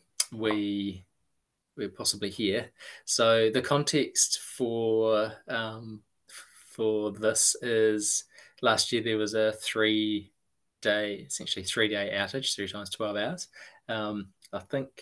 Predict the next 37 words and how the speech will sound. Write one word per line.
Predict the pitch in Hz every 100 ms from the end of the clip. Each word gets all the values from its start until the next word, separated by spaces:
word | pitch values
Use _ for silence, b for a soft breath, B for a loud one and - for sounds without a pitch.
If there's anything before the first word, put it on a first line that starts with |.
| -
when | 113
I've | 98
checked | - -
with | -
the | 104
controllers, | 101 110 107 104 95
that's | 110 -
the | - 107
first, | - 117 107 101 - - - - _ b b b b b b b b _ _ _ _ - 120
uh, | 117
or | 117
the | 120
last | 113 110 -
time | 120 107
there | 113
was | 107
a | 107
three | - 110
day | 110 110 113 -
outage | 113 104 107 98 - -
on | 120
the | 107
network. | 107 127 107 104
That | 110 156
was | 123 117 113 107
maybe | 117 117 123
a | 117
decade | 110 117 117
ago, | 113 117
even | 127 117 113
longer. | 110 123 180 - _ _ _ _ _ _ _ _ _ _ - - B B -
Um, | 135 117 113 107
that | - -
was | 113
a | 110
result | 107 101 110 110 110 127
of | 107 107 98